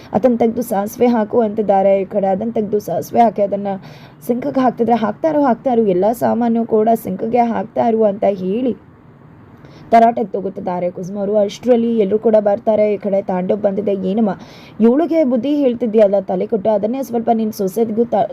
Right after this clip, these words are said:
ತಲೆ ಕೊಟ್ಟು ಬುದ್ಧಿ ಹೇಳಿದಿದ್ರೆ ಇವತ್ತಿಂತ ಪರಿಸ್ಥಿತಿ ಬರ್ತಿರ್ಲಿಲ್ಲ. ನಿನ್ ಸೊಸೆ ಬೆಳಗ್ಗೆ ಹೋದವಳು ಇನ್ನೂ ಕೂಡ ಬಂದಿಲ್ಲ" ಅಂತಂದ್ರೆ ಈ ಕಡೆ ಸುನಂದ್ ಅವರು, "ನನ್ನ ಮಗಳ ಬಗ್ಗೆ ಎಲ್ಲ ಆ ರೀತಿ ಮಾತನಾಡ್ಬೇಡಿ" ಅಂತ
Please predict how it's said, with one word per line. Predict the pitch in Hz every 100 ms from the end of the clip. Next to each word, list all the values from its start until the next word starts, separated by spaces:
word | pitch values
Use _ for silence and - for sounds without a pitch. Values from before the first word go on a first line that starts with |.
| -
ತಲೆ | 208 208
ಕೊಟ್ಟು | 262 220
ಬುದ್ಧಿ | 202 196 185 240
ಹೇಳಿದಿದ್ರೆ | 208 190 220 202 214
ಇವತ್ತಿಂತ | 202 190 220 247 214
ಪರಿಸ್ಥಿತಿ | 220 202 185 190 190
ಬರ್ತಿರ್ಲಿಲ್ಲ. | 185 175 - 202 175 - - - - - -
ನಿನ್ | 240 277 240
ಸೊಸೆ | - 208 196 311
ಬೆಳಗ್ಗೆ | 202 196 226
ಹೋದವಳು | 285 226 226 233
ಇನ್ನೂ | 202 214
ಕೂಡ | 240 214 208
ಬಂದಿಲ್ಲ" | 180 180 269 277
ಅಂತಂದ್ರೆ | 254 233 226 233
ಈ | 220
ಕಡೆ | 214 190
ಸುನಂದ್ | 202 190 190 214
ಅವರು, | 208 220
"ನನ್ನ | 196 196
ಮಗಳ | 254 247 233
ಬಗ್ಗೆ | 214 214
ಎಲ್ಲ | 202 202
ಆ |
ರೀತಿ | 190 190 226
ಮಾತನಾಡ್ಬೇಡಿ" | 180 180 226 226 214 202 190 196
ಅಂತ | 185